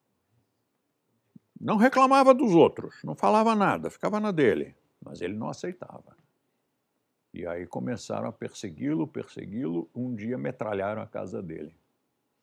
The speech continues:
E como era casado com filhos, ele achou melhor mudar de profissão. Hoje ele é empreendedor do nosso método, feliz da vida,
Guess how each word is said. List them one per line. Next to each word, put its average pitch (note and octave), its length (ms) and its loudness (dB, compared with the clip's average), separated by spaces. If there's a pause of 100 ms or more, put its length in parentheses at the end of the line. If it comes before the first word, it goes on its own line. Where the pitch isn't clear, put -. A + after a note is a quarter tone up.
(240)
E E2 60 -12
como G2+ 260 -8
era G2 140 -6
casado F2+ 460 -6
com A2 120 -8
filhos, C#3+ 600 -6 (340)
ele G2+ 160 -8
achou - 220 -12
melhor G2+ 320 -6
mudar G2 300 -4
de E2 80 -14
profissão. - 580 -12 (760)
Hoje F#2+ 420 -6
ele G2+ 160 -4
é F#2+ 120 -2
empreendedor G2 800 -4
do G2 120 -6
nosso F#2 360 -6
método, G2 520 -6
feliz G#2+ 680 -8
da E2 140 -12
vida, A2 420 -10